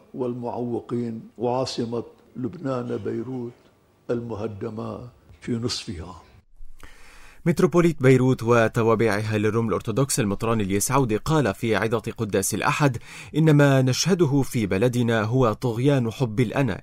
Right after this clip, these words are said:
Speaker 2: إذ إن كل طرف يريد مصلحته الشخصية فقط على حساب عائلات الوطن. هذا ما جعل من العلاقة العائلية بين الشعب والمسؤولين علاقة فاشلة،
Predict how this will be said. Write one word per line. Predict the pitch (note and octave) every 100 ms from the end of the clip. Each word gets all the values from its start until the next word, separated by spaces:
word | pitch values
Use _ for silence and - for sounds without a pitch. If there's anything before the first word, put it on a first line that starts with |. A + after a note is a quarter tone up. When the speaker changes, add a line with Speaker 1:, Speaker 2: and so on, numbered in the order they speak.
| B2
Speaker 2:
إذ | G#2
إن | A#2 A2+ G2+
كل | - C#3+ G#2+
طرف | - D3+ C#3 - - - -
يريد | C#3+ G3+ E3+
مصلحته | A2 - A2+ C3+ C3+ B2
الشخصية | - A2 - D3+ A#2+
فقط | F2+ C3+ C3+ B2 G#2+
على | A#2 G#2+
حساب | A#2+ G#2+ C#3 C3 A2+
عائلات | G2 G#2 A2 G2+ G#2+
الوطن. | F#2+ F#2+ F#2+ F#2 - - -
هذا | - B2 G#2+
ما | F#2+ F#2+ F2
جعل | G2 A#2 G#2+ F#2
من | A#2
العلاقة | G#2 F2 F2 G#2+ B2 G#2+ G2+
العائلية | F2+ G2 - G2+ A#2+ A#2 A#2 - - -
بين | B2 A2
الشعب | F#2 - D3+ A2+ F#2+
والمسؤولين | G2 G2 G2+ G#2 G2 A2 D3 G#2+ - - -
علاقة | F2+ F#2 - B2 B2
فاشلة، | A2+ D#3+ D3 B2 G#2